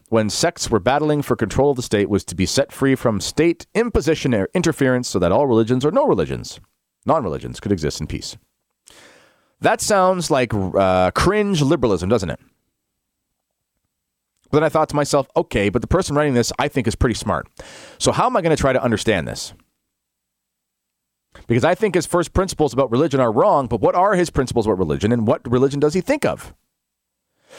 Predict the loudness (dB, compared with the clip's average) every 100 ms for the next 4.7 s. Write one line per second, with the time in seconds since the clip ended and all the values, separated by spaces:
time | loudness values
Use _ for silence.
0 | -20 -20 -20 -20 -20 _ 0 2 0 0
1 | 0 0 0 2 2 2 2 0 0 0
2 | 0 0 0 0 0 0 0 -2 0 2
3 | 2 0 0 -2 0 0 0 0 -6 _
4 | _ _ _ _ _ -2 0